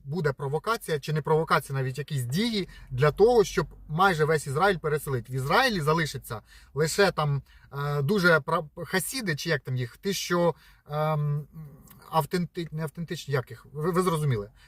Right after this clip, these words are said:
Для того вони там де-, декілька, може, мільйонів залишиться, чи там декілька сотень тисяч. Основна маса потікає. Але для цього гот-, е, т-, хтось поїде в Америку, я не кажу, що прям всі масово в Україні, але більшість приїде сюди.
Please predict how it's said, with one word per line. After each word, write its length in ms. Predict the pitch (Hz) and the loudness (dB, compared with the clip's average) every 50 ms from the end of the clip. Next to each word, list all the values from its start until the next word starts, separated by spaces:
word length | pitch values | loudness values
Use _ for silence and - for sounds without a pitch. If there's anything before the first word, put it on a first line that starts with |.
| - - | -10 0
Для 140 | 127 151 165 | 2 2 4
того 240 | - 262 269 254 196 | 4 6 4 6 4
вони 200 | 170 160 165 - - - | 4 2 -2 -4 -6 -2
там 320 | - 214 220 190 147 131 | 0 0 2 0 -2 0
де-, 200 | 131 190 214 208 202 | 4 6 6 6 4
декілька, 440 | 143 135 196 208 - 190 156 - 170 | 0 0 0 0 0 -2 -6 -4 -4
може, 220 | 151 156 143 143 | -2 -2 -2 0
мільйонів 440 | 143 151 156 151 175 202 214 190 147 | 0 0 0 4 4 4 4 4 2
залишиться, 500 | 131 147 147 139 120 123 - - 101 95 - _ _ - - | 2 2 2 2 0 -4 -10 -12 -16 -18 -20 _ _ -20 -20
чи 100 | - - | -16 -8
там 180 | - 127 131 127 | -6 -4 0 2
декілька 360 | 151 147 - 151 - 147 135 | 2 2 0 0 -2 -2 0
сотень 380 | - - 170 143 - 151 143 | 2 2 0 2 2 -2 -2
тисяч. 380 | - 160 143 127 - 101 - - - - - - - - - - | -2 -4 -6 -6 -6 -10 -14 -14 -20 -20 -20 -20 -20 -14 -2 4
Основна 640 | 202 202 196 - - 190 190 180 180 196 185 170 | 6 6 6 6 2 0 0 2 4 4 4 4
маса 460 | 165 180 220 254 269 - - 190 143 | 4 4 4 4 4 2 2 0 0
потікає. 760 | - - 185 - - 208 190 - - 180 151 127 113 110 101 _ _ - - - - _ - | 0 -2 -4 -4 -4 -8 -6 0 2 2 2 2 -2 -6 -10 _ _ -20 -20 -20 -20 _ 0
Але 260 | 185 190 202 202 185 | 4 6 6 6 4
для 200 | 151 165 180 - | 4 2 0 0
цього 560 | - - 214 247 269 269 214 147 131 113 - _ _ _ _ _ - | 0 0 0 2 6 6 6 6 6 0 -2 _ _ _ _ _ -12
гот-, 420 | 120 - 165 185 165 - 151 165 | -4 -2 -2 -2 -2 -4 -8 -8
е, 40 | 160 - | -8 -10
т-, 80 | - 190 | -14 -16
хтось 260 | - - 254 269 - | -6 2 2 2 2
поїде 280 | - 214 202 190 175 170 | 2 -2 -2 0 2 4
в 60 | 165 | 4
Америку, 380 | 165 160 208 247 262 220 - 165 | 4 4 4 2 2 0 -2 -2
я 60 | 170 | -2
не 80 | 185 | -2
кажу, 180 | - 220 240 240 | 0 0 0 0
що 120 | 190 202 | 0 0
прям 180 | 156 180 175 160 | 0 2 0 0
всі 260 | 147 - - 196 196 | 0 -2 -2 0 2
масово 380 | 156 165 180 196 - - 165 160 | 4 4 2 2 2 0 -2 -2
в 40 | 165 | -2
Україні, 380 | 151 175 165 170 151 127 - - | -2 -2 -2 -2 -2 -2 -4 -4
але 180 | 143 147 151 139 | 0 0 0 2
більшість 360 | 139 208 220 - - 151 - | 0 -2 -6 -6 -10 -12 -8
приїде 260 | - 156 160 147 139 | -6 -4 -4 -4 -4
сюди. 280 | - 160 143 135 117 | -4 0 0 0 0